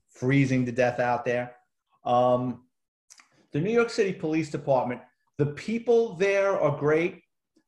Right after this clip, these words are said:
The administration, not so much. I mean, yeah, ask any cop in New York about how they feel if, about the job candidly. They, they love their coworkers and everything else. It's the administration tends to feed on its own.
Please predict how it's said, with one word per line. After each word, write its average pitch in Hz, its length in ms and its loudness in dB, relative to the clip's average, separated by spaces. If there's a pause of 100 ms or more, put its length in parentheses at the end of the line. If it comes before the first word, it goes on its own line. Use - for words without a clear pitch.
(100)
The 143 140 0
administration, 147 960 -2
not 131 260 -4
so 135 180 -2
much. 127 440 -2
I 120 100 0
mean, 117 400 -4 (460)
yeah, 165 340 2 (560)
ask - 160 -6
any 175 160 -2
cop 160 380 -4
in 143 60 0
New 135 60 -2
York 127 420 0 (500)
about 120 420 0
how 131 100 0
they 127 120 0
feel 127 260 -2
if, 117 140 0 (340)
about 123 320 0
the 113 60 -4
job 113 380 -2
candidly. 110 800 -6
They, 131 220 -4
they 120 120 -2
love 143 460 0
their 113 120 0
coworkers 147 880 0
and 123 100 -4
everything 120 440 -6
else. 107 340 -2
It's 131 180 -10
the 135 120 0
administration 143 840 -4
tends 123 320 -6
to 120 80 -6
feed 127 320 -6
on 110 200 -4
its 101 160 -10
own. 127 440 -2